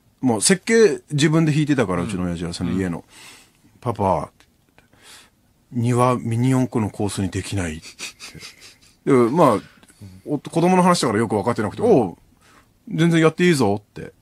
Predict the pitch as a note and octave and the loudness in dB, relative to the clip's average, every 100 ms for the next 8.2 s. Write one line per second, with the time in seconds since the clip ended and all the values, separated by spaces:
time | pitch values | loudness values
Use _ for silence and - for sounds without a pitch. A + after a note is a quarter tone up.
0 | - C#3 B2+ - - B3+ A#3+ C#4 G#3 B3 | -8 -4 -4 -6 -2 4 6 6 6 4
1 | D3 - - C4 B3+ - A#3 A#3 A3 A#3 | 2 -2 -8 0 2 4 4 2 2 0
2 | A3 E3 - - A3+ G#3+ G#3+ A#3+ G#3+ D#3+ | 2 0 -4 -2 2 4 6 6 6 6
3 | B3 G3 C3 G#2 G#3 A3+ A#3+ E3 E3 F3+ | 6 4 2 0 4 6 6 2 0 2
4 | E3+ D3 G3 D#3+ F#3 G3 C#3+ D3+ F3 E3 | 0 2 4 6 6 4 4 2 0 0
5 | G3+ F#3 A2+ C#3+ D3 C#3+ C#3+ D3+ F#3+ F#3 | 4 4 4 2 4 4 4 2 2 2
6 | C3+ C3+ D3 C#3+ - - - - - _ | 2 0 2 4 4 2 -8 -20 -20 _
7 | _ - G#3+ B3+ - E3 D#3+ D3+ D3 D#3+ | _ -2 2 4 6 4 6 6 6 6
8 | G#3 - | 6 4